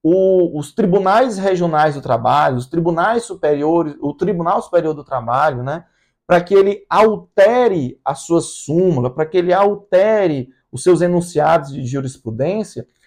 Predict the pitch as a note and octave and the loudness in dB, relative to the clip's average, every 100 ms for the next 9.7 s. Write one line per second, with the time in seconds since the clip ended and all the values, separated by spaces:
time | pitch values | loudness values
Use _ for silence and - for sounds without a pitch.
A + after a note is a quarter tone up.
0 | - C#3 D#3+ F#3+ G#3+ - E3 C#3+ C#3+ G3 | -4 -2 2 2 2 0 2 2 0 -2
1 | F#3+ F3 F#3 C3 E3+ A3 F3 - F3 D#4 | -4 -4 -4 -6 -4 -4 -4 2 6 6
2 | E3+ - _ - G#3+ B3+ - - - A3 | 2 -4 _ 0 0 0 -8 -14 -2 0
3 | B3+ - B2 G#2 G#2+ _ _ _ - G#3 | -2 -6 -8 -8 -12 _ _ _ 0 2
4 | A#3 - F#3+ F3+ G#3+ G#3+ B3 F#4+ - A#3 | 2 -2 -2 -2 -4 0 0 0 -2 2
5 | B3 B3 G#3+ A3+ A3+ A3+ D#3 D#3+ E3+ G#3+ | 2 0 -4 -4 -4 -6 -6 -4 -4 -4
6 | A#3 _ _ - D#3 F#3+ A#3+ F3+ D#3 F3 | -8 _ _ -6 0 2 2 2 2 2
7 | - D#4 C#4+ - _ _ _ - D3+ D#3+ | -2 -8 -10 -16 _ _ _ -2 0 0
8 | C3 F3+ G3 G3 - D3+ D3+ F3 G#3+ C4+ | 0 0 0 -6 -4 0 0 0 -4 -8
9 | - - E3 E3+ G#3+ C4 - | -8 -4 -2 -2 -4 -6 -16